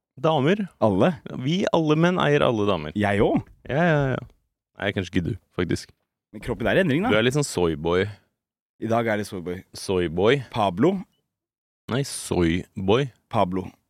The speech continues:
Speaker 1: Soyboy Pablo, er det det du heter?
Speaker 2: Nei, men er ikke det en artist, da?
Speaker 1: Boy Pablo er en artist, ja.
Speaker 2: Heter han ikke
Speaker 1: Han er
Speaker 2: Soyboy?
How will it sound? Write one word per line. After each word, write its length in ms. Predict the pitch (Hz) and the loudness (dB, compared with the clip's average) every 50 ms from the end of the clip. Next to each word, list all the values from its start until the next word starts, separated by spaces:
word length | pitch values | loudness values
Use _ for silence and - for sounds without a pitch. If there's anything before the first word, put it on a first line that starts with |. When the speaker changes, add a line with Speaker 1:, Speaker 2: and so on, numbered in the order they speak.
| _ _ _ _ _ _ _ _ - | _ _ _ _ _ _ _ _ -4
Speaker 1:
Soyboy 300 | 98 95 92 92 107 113 104 | -4 -2 0 0 0 0 0
Pablo, 320 | - 98 85 80 87 107 127 127 | 0 0 0 0 2 0 2 2
er 100 | 107 98 | 2 2
det 80 | 92 90 | 2 2
det 60 | 87 | 2
du 80 | 87 87 | 2 0
heter? 280 | 87 - - 127 135 131 | 0 0 -2 -2 -2 -2
Speaker 2:
Nei, 300 | 120 127 139 143 151 160 | 0 0 0 0 0 0
men 160 | 165 170 175 | 0 -2 -2
er 40 | 170 | -2
ikke 220 | 160 - 139 143 170 | -2 -4 -4 -2 0
det 80 | 170 | 2
en 80 | 175 170 | 2 2
artist, 200 | 165 170 151 - | 0 0 0 -2
da? 100 | 269 370 - - _ _ _ _ _ _ _ _ _ _ _ _ _ _ _ _ _ _ _ _ _ _ _ _ _ _ _ _ _ _ _ _ _ _ _ - | -4 -4 -6 -12 _ _ _ _ _ _ _ _ _ _ _ _ _ _ _ _ _ _ _ _ _ _ _ _ _ _ _ _ _ _ _ _ _ _ _ -8
Speaker 1:
Boy 260 | 113 92 101 104 123 127 | -2 2 4 4 4 2
Pablo 380 | - - 110 90 98 127 151 | 2 2 0 2 2 0 0
er 80 | 170 180 | 0 0
en 80 | 185 180 | -2 -2
artist, 260 | - - 98 - - | -4 -6 -6 -6 -4
ja. 100 | - 92 165 | 0 2 4
Speaker 2:
Heter 160 | 156 147 135 | 4 4 4
han 60 | 123 | 4
ikke 80 | 143 147 | 2 2
Speaker 1:
Han 100 | - 117 | 2 4
er 40 | 120 | 4
Speaker 2:
Soyboy? 320 | 98 95 104 160 226 240 | 4 6 6 6 4 4